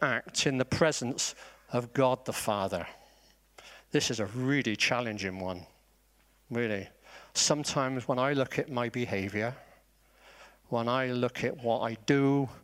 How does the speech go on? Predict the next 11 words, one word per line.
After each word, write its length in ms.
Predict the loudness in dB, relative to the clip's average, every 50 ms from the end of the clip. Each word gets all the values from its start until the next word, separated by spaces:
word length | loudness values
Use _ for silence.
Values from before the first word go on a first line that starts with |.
| -20 -20 -20 -20 _ _ _ -10
or 80 | -6
what 220 | -2 0 0 0 0
I 100 | -2 -2
say, 720 | 0 0 0 2 2 2 2 2 2 0 0 -2 -2 -4 -8 -16 -20 -20 _ _ _ _ _ _ _ -20 -20 -20 _ _ -20 _ _ -12 -8
I 80 | -8 -8
think, 260 | -6 -6 -8 -6 -6
"Oh, 240 | -6 -6 -6 -6 -8 -10 _ _ -14
Paul, 300 | -12 -8 -6 -4 -4 -4
what 200 | -4 -4 -4 -6
a 260 | -8 _ _ -4 -2
pillock. 340 | -2 -2 -2 -4 -8 -10